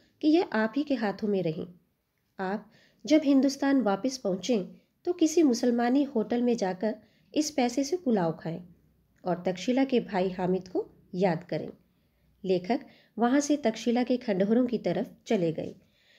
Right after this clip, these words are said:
उसके बाद फिर उन्होंने कभी हामिद खां को नहीं देखा, लेकिन हामिद खां की आवाज़, उनके साथ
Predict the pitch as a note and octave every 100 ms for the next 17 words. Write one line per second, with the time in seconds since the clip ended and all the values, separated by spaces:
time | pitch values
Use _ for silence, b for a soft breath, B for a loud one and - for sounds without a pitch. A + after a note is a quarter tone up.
0 | _ - D4 - D#4 C#4+ F4+ - _ _
1 | D4+ D4 A#3 A3+ G3+ A3+ - _ _ _
2 | _ _ _ _ - B3+ A#3+ D4+ - _
3 | _ A#3+ B3+ D#4 - A3+ G3+ A3+ E4 C4
4 | A#3+ A3+ F3 - E3 - _ _ G#3+ F#3
5 | F#3 C#4+ B B B _ B3+ C#4+ D#4+ -
6 | D#4 D#4 D#4+ - G3 F#3 F#3+ G#3 - _
7 | _ _ _ _ _ _ _ D#4 D#4+ F4
8 | F4